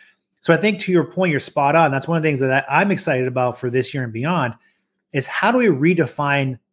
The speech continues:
the store experience and therefore the store layout, the store utility. To your point,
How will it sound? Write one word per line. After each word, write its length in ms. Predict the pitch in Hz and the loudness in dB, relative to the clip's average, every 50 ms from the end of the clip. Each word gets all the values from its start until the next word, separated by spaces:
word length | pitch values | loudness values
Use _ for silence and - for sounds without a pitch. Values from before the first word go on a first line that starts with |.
| - | -10
the 100 | 135 131 | -8 -6
store 540 | - - - - - 151 147 147 147 147 147 143 147 | -6 -6 -8 -8 -2 0 2 4 4 4 2 0 -2
experience 880 | 139 - - - - - - 139 143 156 180 214 247 240 233 - - _ _ _ _ _ _ _ _ _ _ _ - | -6 -8 -8 -10 -10 -6 -4 0 0 2 2 0 -2 -4 -8 -12 -18 _ _ _ _ _ _ _ _ _ _ _ -6
and 240 | - 139 135 131 127 | -4 -2 -2 0 2
therefore 460 | 139 143 160 175 170 - 165 160 147 | 2 4 4 4 2 2 0 0 2
the 80 | 131 - | 0 -2
store 300 | - - - 127 113 104 | -4 -4 -4 -4 -4 -2
layout, 540 | 104 117 127 160 185 208 233 240 226 - _ - _ _ _ _ _ _ | -2 0 2 2 2 2 0 -2 -4 -8 _ -20 _ _ _ _ _ _
the 80 | - 123 | -10 -10
store 260 | - - 147 139 131 | -6 -2 0 0 2
utility. 520 | 123 117 117 - - 156 165 175 208 226 | 0 0 -4 0 2 2 2 2 2 0
To 180 | 226 - - 156 | -4 -2 2 2
your 80 | 147 | 2
point, 360 | - - - 202 196 147 - | 2 0 0 0 0 0 -2